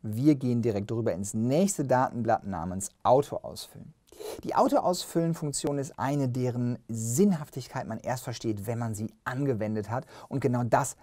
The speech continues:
wollen wir jetzt mal tun. Die Aufgabe, der wir uns widmen wollen, ist das Übertragen der Zahlen im ersten farbig hinterlegten Bereich in den zweiten Bereich.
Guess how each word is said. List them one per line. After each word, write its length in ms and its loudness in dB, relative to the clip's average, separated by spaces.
wollen 220 -2
wir 60 -4
jetzt 220 -6
mal 200 -8
tun. 240 -18
Die 100 -6
Aufgabe, 600 6
der 240 6
wir 140 2
uns 360 -2
widmen 380 2
wollen, 320 2
ist 260 2
das 140 -2
Übertragen 960 -2
der 220 0
Zahlen 640 -2
im 300 -4
ersten 560 0
farbig 440 -6
hinterlegten 640 -4
Bereich 540 -4
in 260 10
den 160 2
zweiten 440 -6
Bereich. 400 -18